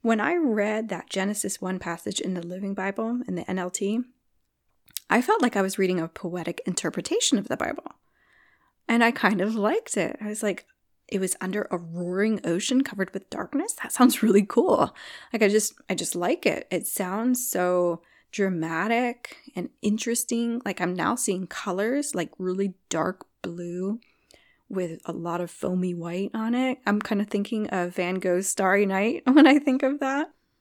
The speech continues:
But then I started questioning its accuracy because it seemed to interpret the ideas in a particular way when I wasn't really sure that's what it meant. A roaring ocean covered with darkness. Is that the same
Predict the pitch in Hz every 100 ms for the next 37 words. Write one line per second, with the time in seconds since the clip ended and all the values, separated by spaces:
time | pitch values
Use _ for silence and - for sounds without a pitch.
0 | _ _ _ - 220 262 269 269 247 233
1 | 202 - 208 - 220 196 185 175 - 175
2 | 196 - 190 156 - - - _ _ _
3 | 226 220 247 247 - - - 254 320 381
4 | 392 330 277 247 233 - - 202 196 190
5 | 190 190 175 - 185 - 170 160 156 175
6 | 359 247 185 233 _ _ - - _ _
7 | - 226 226 226 240 247 - 226 220 208
8 | - 208 185 175 170 - 165 - - 175
9 | - 175 185 170 - - - - _ _
10 | _ _ _ - 190 185 226 262 285 277
11 | 269 208 214 220 240 220 214 - 190 196
12 | 190 185 - 170 170 - - - - -
13 | - _ _ _ _ _ - _ _ _
14 | - 196 - - 208 - 190 202 240 254
15 | 277